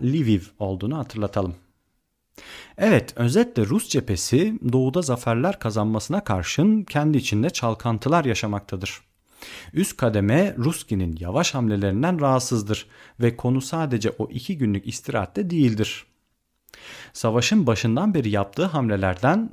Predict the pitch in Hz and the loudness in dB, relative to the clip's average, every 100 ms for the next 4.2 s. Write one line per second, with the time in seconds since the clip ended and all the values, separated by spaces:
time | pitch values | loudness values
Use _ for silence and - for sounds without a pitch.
0 | 131 113 104 - 117 104 113 123 117 131 | -4 -2 -2 0 0 2 2 2 2 2
1 | 208 127 139 180 147 117 110 170 131 127 | 2 2 2 2 2 2 0 0 0 0
2 | 147 139 123 113 113 107 101 110 101 - | -2 0 0 2 0 0 -2 -2 -2 -4
3 | 101 - - _ _ - - - 151 - | -6 -10 -12 _ _ -20 -20 -6 -4 -2
4 | 110 - | -2 -4